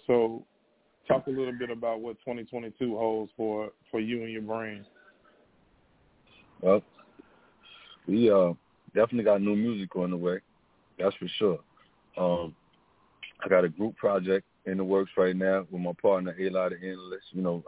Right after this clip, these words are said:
Speaker 2: I got a group called Them Foul Playboys. So we're working on a new project that way. I got some new solo material I'm working on.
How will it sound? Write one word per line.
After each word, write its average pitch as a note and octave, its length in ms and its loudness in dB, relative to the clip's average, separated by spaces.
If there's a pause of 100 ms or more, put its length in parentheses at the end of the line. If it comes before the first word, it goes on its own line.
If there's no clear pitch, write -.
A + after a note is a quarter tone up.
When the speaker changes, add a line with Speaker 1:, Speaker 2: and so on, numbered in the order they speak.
Speaker 2:
I F2 40 -8
got F2 180 2
a E2 40 -8
group G2 320 -4
called F2 200 2
Them E2+ 220 -4
Foul F#2 280 4
Playboys. F#2 480 0 (1120)
So E2 80 -8
we're - 20 -6
working F#2 340 0
on F#2 60 2
a F#2 40 2
new F#2 160 2
project F2+ 440 0
that F#2 200 0
way. F2+ 200 -2 (520)
I F2+ 40 -12
got F#2 200 0
some E2+ 120 -8
new F2 120 -4 (100)
solo G2 240 -2
material F#2 600 -2
I'm F2 80 -4
working F2+ 340 -4
on. F2+ 280 -4